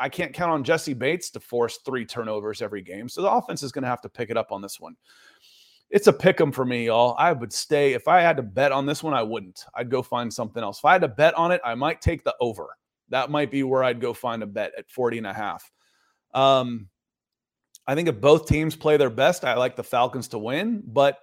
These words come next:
the Falcons didn't play very well on offense last week. So they've got to do, um,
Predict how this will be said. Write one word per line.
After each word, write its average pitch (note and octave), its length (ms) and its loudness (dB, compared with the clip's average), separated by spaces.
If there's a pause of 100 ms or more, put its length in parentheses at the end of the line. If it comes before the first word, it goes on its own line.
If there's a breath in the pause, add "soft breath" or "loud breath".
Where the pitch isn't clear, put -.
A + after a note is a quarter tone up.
(160)
the - 60 -14
Falcons F3+ 400 0
didn't A#3 220 -6
play C#4 200 -2
very A#2+ 260 0
well F2+ 400 -10
on A#2 160 -8
offense A2 400 -8
last G2+ 280 -8
week. E2+ 280 -18
So A2+ 300 -6
they've B2 280 -6
got B2 260 -2
to A#2+ 80 -16
do, A#2 340 -6 (520 soft breath)
um, A#2 480 -2